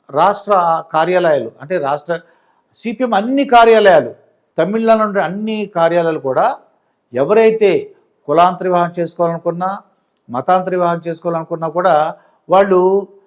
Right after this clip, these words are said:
సీపీఎం ఆఫీస్కి వచ్చినట్లయితే ఆర్య సమాజ్లోనూ, పోలీస్ స్టేషన్లోనూ, అలా రిజిస్టర్ ఆఫీసులో ఎలా అయితే మ్యారేజ్ చేసుకుంటున్నారో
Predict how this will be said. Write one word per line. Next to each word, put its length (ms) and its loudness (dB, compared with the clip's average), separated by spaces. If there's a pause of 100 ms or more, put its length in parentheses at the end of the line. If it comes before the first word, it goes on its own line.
(160)
సీపీఎం 600 -4
ఆఫీస్కి 420 0
వచ్చినట్లయితే 840 -4 (380)
ఆర్య 340 6
సమాజ్లోనూ, 800 0 (460)
పోలీస్ 300 4
స్టేషన్లోనూ, 760 -2 (300)
అలా 80 2
రిజిస్టర్ 400 0
ఆఫీసులో 380 -2
ఎలా 160 0
అయితే 200 -4
మ్యారేజ్ 460 -6
చేసుకుంటున్నారో 680 -6